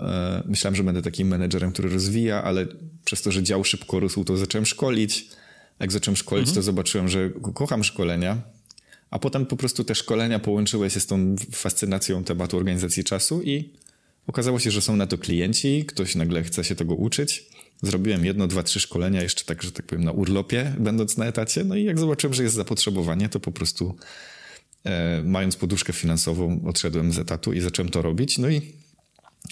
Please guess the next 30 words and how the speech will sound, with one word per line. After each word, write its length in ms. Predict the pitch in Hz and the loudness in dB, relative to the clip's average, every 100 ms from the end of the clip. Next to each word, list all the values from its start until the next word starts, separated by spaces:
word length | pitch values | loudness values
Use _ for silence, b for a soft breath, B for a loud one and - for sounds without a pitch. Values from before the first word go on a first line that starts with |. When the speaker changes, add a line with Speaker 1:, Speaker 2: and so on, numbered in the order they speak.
| - | -4
Speaker 1:
to 60 | |
jest 120 | 147 | -2
też 120 | 127 - | 0 -2
taki 200 | - 110 | -2 -2
fascynujący 560 | 110 - 98 95 - | 0 2 2 2 2
moment, 340 | 92 90 104 92 | 2 2 2 2
bo 280 | 87 90 - b b b b b b b _ _ | 2 0 -6 b b b b b b b _ _
kiedy 800 | - - 95 87 92 92 92 73 - - _ _ _ _ | -8 0 2 2 2 2 2 0 -6 -20 _ _ _ _
zaczynam 500 | 107 98 - 127 113 | 0 0 0 2 2
to 140 | 98 95 | 4 2
robić, 680 | 92 85 95 139 - - | 2 2 4 2 2 0
zacząłem 640 | 110 90 - 87 101 135 135 - _ _ _ _ _ _ | 0 0 0 2 2 2 -2 -6 _ _ _ _ _ _
i 80 | - | 0
Speaker 2:
Mhm. 180 | 98 98 | 2 4
Speaker 1:
ludzie, 420 | 117 110 107 101 - - - - - - 92 | 2 2 2 0 -4 -14 -10 -10 -10 -10 -4
jakby 220 | 92 95 | -2 2
mam 140 | 123 | 2
teraz 220 | 135 120 | 2 0
żywych 280 | 107 143 120 | 2 0 0
ludzi 220 | 120 120 | 0 2
na 120 | 104 104 | 2 0
szkoleniu, 360 | - 110 131 | 0 0 0
którzy 200 | 123 107 | 0 0
mi 120 | 107 | 2
podają 460 | 104 101 98 107 110 | 2 0 2 2 2
prawdziwe 500 | 101 92 95 104 95 | 0 0 0 0 0
case'y 300 | - 92 87 | 0 0 0
z 80 | 87 | 0
ich 140 | 87 | 2
życia. 340 | 92 82 - | 0 0 -2